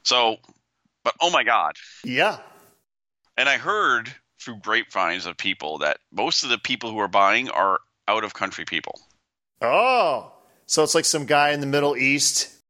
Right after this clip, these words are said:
Speaker 1: No, no, no. I think Australians.
Speaker 2: Australia? No, I think it's, like, some
Speaker 1: Canadians.
Speaker 2: some, uh, Shah or something. Or
Speaker 1: Yeah,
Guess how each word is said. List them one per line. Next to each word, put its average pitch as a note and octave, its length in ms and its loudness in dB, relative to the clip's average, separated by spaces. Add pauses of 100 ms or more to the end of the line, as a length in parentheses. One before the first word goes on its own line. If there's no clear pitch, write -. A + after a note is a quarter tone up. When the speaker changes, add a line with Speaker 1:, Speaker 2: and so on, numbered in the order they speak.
Speaker 1:
No, G3+ 160 4
no, G#3 180 0
no. F3+ 200 0
I F3 120 4
think C#3+ 180 -2
Australians. A#2+ 760 0
Speaker 2:
Australia? E3 400 2
No, E3 320 4
I D#3 80 2
think E3+ 200 -2
it's, D#3+ 160 0
like, D3+ 140 2
some C#3+ 260 0
Speaker 1:
Canadians. A2 600 0
Speaker 2:
some, C3 320 2
uh, A2+ 200 4
Shah C3+ 600 2
or A2 140 -4
something. A2+ 580 0
Or F2+ 100 0
Speaker 1:
Yeah, A#2 100 2